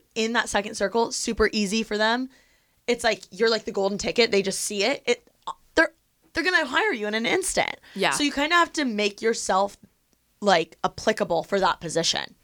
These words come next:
Speaker 2: I've been learning this at just corporate life in
Speaker 1: Yeah.
Speaker 2: general too, is that a lot of people can do good work. A lot of people are smart. A lot of people are talented.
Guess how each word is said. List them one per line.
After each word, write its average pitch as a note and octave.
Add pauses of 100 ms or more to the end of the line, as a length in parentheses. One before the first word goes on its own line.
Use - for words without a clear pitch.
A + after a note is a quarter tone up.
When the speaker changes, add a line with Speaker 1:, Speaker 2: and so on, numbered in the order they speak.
(460)
Speaker 2:
I've A#3
been C4
learning G#3
this F#3+
at F3+ (280)
just D#3+
corporate D#3
life E3
in F3+
Speaker 1:
Yeah. G3
Speaker 2:
general E3
too, G3
is G3
that D3 (380)
a A3
lot F#3
of G3+
people A#3
can A#3
do F3
good E3+
work. C3 (240)
A F#3+
lot F3+
of F#3
people G3
are F3+
smart. D#3 (220)
A G3
lot F3
of F3
people G3
are E3+
talented. -